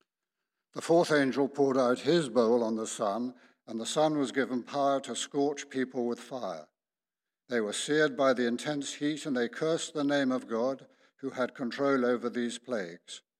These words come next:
But they refused to repent and glorify him. The fifth angel poured out his bowl on the throne of the beast, and his kingdom was plunged into darkness. Men gnawed their tongues in agony and cursed the God of heaven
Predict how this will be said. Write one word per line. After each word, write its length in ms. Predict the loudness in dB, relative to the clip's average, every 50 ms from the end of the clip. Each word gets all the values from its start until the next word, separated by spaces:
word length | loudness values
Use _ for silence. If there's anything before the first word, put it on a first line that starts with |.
| _ _ _ _ _ _ _ _ _ _ _ _ _ _
But 140 | -8 -4 0
they 100 | 2 2
refused 460 | 2 2 0 0 0 0 0 0 -2
to 80 | -2 -2
repent 480 | -2 -2 -2 -2 -2 0 0 -2 -2
and 120 | -4 -4 -2
glorify 560 | 0 0 2 2 0 0 -4 -6 -8 -8 -8
him. 300 | -10 -10 -10 -10 -10 -12 _ _ _ _ _ _ _ _ _ _ _ _ _ _ _ _ _ _ _ _ _ _ _ _ _ _ _ _ _ _ _ -16
The 80 | -2
fifth 260 | 2 4 4 4 6
angel 380 | 4 4 4 4 2 2 0 -2
poured 280 | 0 0 2 2 4 4
out 200 | 4 2 2 2
his 220 | 0 0 0 0
bowl 320 | 0 0 2 2 2 0
on 100 | -2 -2
the 100 | -6 -8
throne 380 | -8 -6 -4 -2 0 0 -2 -4
of 80 | -6 -8
the 80 | -8
beast, 560 | -6 -4 -4 -4 -4 -6 -8 -10 -12 -14 -20 -20 _ _ _ _ _ -14
and 160 | -12 -10 -6
his 180 | -6 -6 -6 -4
kingdom 420 | -2 0 0 2 2 2 0 0
was 200 | -2 -4 -6 -8
plunged 460 | -6 0 2 2 2 2 0 -4 -6
into 200 | -6 -6 -6 -6
darkness. 800 | -4 0 0 0 0 0 -4 -8 -12 -12 -12 -14 -16 -18 -18 -20 _ _ _ _ _ _ _ _ _ _ _ _ _ _ _ _ -10
Men 420 | -4 0 2 2 4 4 4 2
gnawed 320 | 4 4 4 4 2 2
their 180 | 4 2 2 2
tongues 460 | 0 -2 -2 -2 -2 -2 -2 -4 -4
in 120 | -4 -6 -4
agony 460 | -2 -2 -2 0 0 -2 -2 0 -2
and 200 | -2 -2 -4 -6
cursed 380 | -6 -4 -4 -4 -4 -6 -6
the 140 | -6 -6 -4
God 240 | -2 0 0 0 0
of 120 | -2 -6
heaven 440 | -4 -4 -4 -4 -2 -4 -6 -6 -8